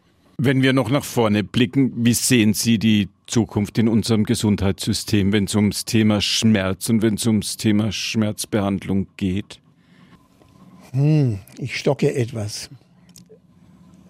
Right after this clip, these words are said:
Speaker 2: Wenn ich den schulmedizinischen Bereich sehe, dann werden wir immer mehr in den Bereich Operationen gehen. Ob das jetzt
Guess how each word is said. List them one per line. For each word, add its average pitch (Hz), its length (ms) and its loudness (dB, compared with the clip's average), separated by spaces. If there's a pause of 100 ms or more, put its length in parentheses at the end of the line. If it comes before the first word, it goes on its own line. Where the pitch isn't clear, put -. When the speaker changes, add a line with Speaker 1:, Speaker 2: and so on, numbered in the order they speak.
(140)
Speaker 2:
Wenn 147 200 4
ich 170 320 -2 (340)
den 139 140 -2
schulmedizinischen 151 1040 0
Bereich 127 480 -2
sehe, 131 420 -2 (680)
dann 147 160 -4
werden 160 280 2
wir 165 220 0
immer 196 400 4
mehr 156 480 0
in 160 140 -2
den 151 160 -2
Bereich 139 480 0
Operationen 139 840 -2
gehen. 123 340 -10 (840)
Ob - 260 -2
das 156 240 -2
jetzt - 460 -2